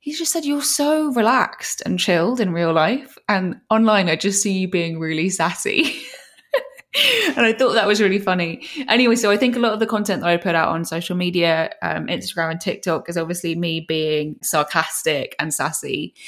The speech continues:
And then I just made this video about my gorgeous friend sending me this lovely,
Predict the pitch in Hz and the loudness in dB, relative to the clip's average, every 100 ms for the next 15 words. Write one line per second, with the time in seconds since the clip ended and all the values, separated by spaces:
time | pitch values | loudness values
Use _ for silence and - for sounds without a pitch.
0 | - 233 185 180 165 165 - 175 180 175 | -16 -6 -2 0 0 -2 -4 -2 0 0
1 | 170 170 170 160 151 147 147 147 139 - | 0 -4 -2 -2 -2 -2 2 2 2 -2
2 | 156 151 156 151 160 - 151 143 143 - | -6 -2 -2 -2 -6 0 0 0 -2 -4
3 | 156 156 151 147 147 147 - 165 147 - | -4 -4 -4 -4 -4 -6 -6 -4 -6 -4
4 | 143 143 139 | -4 -4 -6